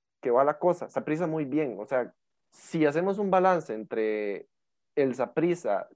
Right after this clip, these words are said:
de la primera fase y el de la segunda fase, creo que da más de un cincuenta por ciento en general, en números no,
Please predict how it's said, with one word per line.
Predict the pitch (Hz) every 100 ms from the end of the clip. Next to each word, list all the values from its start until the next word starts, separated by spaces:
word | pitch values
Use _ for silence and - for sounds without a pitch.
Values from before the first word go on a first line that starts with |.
| _
de | _ 117 104 127 120
la | 117 113
primera | 120 113 123 147
fase | 165 151 110
y |
el | 101
de | 101
la | 101
segunda | 104 107 131
fase, | 139 139 165 170 _ _ -
creo | - 151 175
que | - 147
da | 135 160 180 - -
más | 127 143
de | 147
un | 156
cincuenta | 156 147 151 147
por | 127 120
ciento | 131 113 95 - _ _ _ _ _ _ -
en | 120
general, | 117 127 120 123 165
en | 175 123
números | 131 160 123
no, | 120 135 120